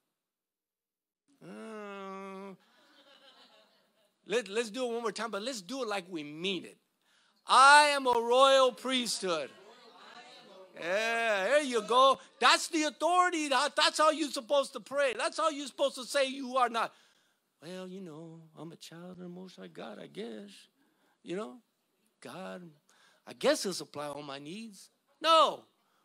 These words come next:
When you hear about this economy going down,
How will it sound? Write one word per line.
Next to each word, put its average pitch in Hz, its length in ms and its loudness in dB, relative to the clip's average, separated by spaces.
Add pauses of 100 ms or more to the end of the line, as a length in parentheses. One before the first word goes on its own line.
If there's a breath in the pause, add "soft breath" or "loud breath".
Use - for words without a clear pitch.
When 202 180 -4
you 285 140 -6
hear 254 500 -2
about 202 360 -2
this 196 180 -8
economy 175 840 -4 (840)
going 226 320 -4
down, 190 640 -2